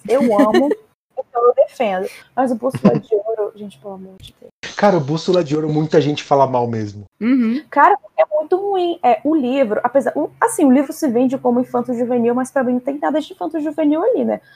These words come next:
Speaker 1: Até porque o livro é uma crítica ferrenha à religião, à sociedade, a preconceito e tudo mais. E eu lembro que a igreja boicotou. Gente, porque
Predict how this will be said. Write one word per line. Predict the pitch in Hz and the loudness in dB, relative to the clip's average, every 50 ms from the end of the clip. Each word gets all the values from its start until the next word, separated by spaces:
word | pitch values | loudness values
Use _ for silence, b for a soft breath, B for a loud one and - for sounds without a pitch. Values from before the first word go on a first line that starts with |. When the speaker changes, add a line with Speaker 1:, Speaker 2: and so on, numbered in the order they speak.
| b b b | b b b
Speaker 1:
Até | - - - 226 | 0 0 0 0
porque | 233 - - - | 0 -2 0 2
o | 254 262 | 2 2
livro | 262 226 208 220 208 247 | 2 0 -2 -2 0 0
é | 262 | 0
uma | 240 247 247 | 0 0 -2
crítica | - 247 254 - - - 233 226 - | -4 -8 -10 -8 -6 -6 -6 -6 -4
ferrenha | - 226 - 320 285 269 240 226 214 | -4 -2 -2 -2 -2 -2 -2 -2 -2
à | |
religião, | 214 208 208 220 202 190 202 233 226 214 202 196 | -2 -2 -2 -2 -6 -6 -4 -2 -2 -2 -2 -4
à | 214 214 | -6 -8
sociedade, | - 214 202 - - 226 214 196 202 185 180 - 175 - | -10 -12 -12 -6 -4 -4 -2 2 2 2 2 0 -4 -8
a | |
preconceito | - - 107 104 - - 226 - - - 113 107 - 110 | -8 -8 -8 -8 -6 -10 -12 -10 -6 -6 -6 -4 -6 -8
e | |
tudo | 104 _ - - - | -10 _ -16 -16 -12
mais. | 277 294 254 196 175 175 - _ _ _ - | -8 -6 -4 -4 -6 -8 -12 _ _ _ -6
E | 220 233 | 0 2
eu | 240 277 302 | 2 4 4
lembro | 294 269 247 247 277 294 277 240 226 | 2 0 0 0 0 0 -2 -2 -4
que | 226 - _ - 226 220 220 214 214 208 208 196 196 214 - | -6 -8 _ -8 -6 -4 -4 -4 -4 -4 -4 -6 -8 -10 -4
a | - 202 214 | 0 0 0
igreja | 208 - - 226 220 233 | 0 0 -2 -2 0 -2
boicotou. | 202 185 220 226 226 - - - _ - 277 247 233 233 240 _ _ _ _ _ _ _ | -2 -2 -2 -2 -2 -6 -8 -8 _ -2 -2 0 0 -2 -6 _ _ _ _ _ _ _
Gente, | - 277 370 339 277 - | -8 -4 -4 -4 -4 -6
porque | _ - 247 - - _ - 240 226 220 247 269 302 | _ -10 -10 -10 -8 _ 2 4 6 6 4 2 0